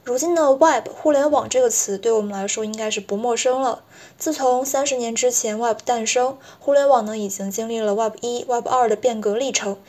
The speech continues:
并且正在逐渐迭代和进化之中。Web 一呢，指的就是第一代互联网，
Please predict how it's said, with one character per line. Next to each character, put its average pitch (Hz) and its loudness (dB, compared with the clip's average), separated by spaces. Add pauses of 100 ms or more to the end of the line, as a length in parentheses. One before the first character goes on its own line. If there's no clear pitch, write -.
(180)
并 302 -4
且 220 -4
正 233 -2
在 220 -4
逐 202 -4
渐 220 -2
迭 185 -4
代 220 -2
和 202 -4
进 220 -4
化 220 -4
之 214 -2
中。 240 4 (1000)
Web 320 2
一 311 0
呢， 285 0
指 214 -4
的 190 -2
就 226 2
是 233 -4
第 254 -4
一 - -4
代 262 0
互 226 -2
联 208 -2
网， 214 0